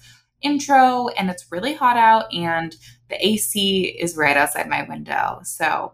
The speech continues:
if it's loud, that's what's happening. That is what we are working with, people.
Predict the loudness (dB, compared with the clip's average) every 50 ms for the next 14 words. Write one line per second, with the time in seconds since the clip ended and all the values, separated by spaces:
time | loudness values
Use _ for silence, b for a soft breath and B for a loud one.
0 | _ _ -8 -8 -6 -4 -6 -6 -6 -8 -4 0 4 4 4 4 4 2 0 0
1 | -2 -6 -10 -14 -18 _ _ _ -8 -6 -6 -6 -6 -6 -6 -6 -6 -6 -6 -6
2 | -4 -2 -2 -2 -2 -2 -2 0 0 2 2 2 2 2 2 2 2 2 2 0
3 | -2 -4 -4 -6 -6 -2 2 4 4 4 2 -2 -6 -4 -2 -2 -2 -2 -2 -4
4 | -8 -10 -10 -10 -12 -14 -14 -12 -10 -6 -4 -4 -4 -6 -8 -18 -16 -16 -16 -12
5 | _ 0 2 2 4 2 2 -2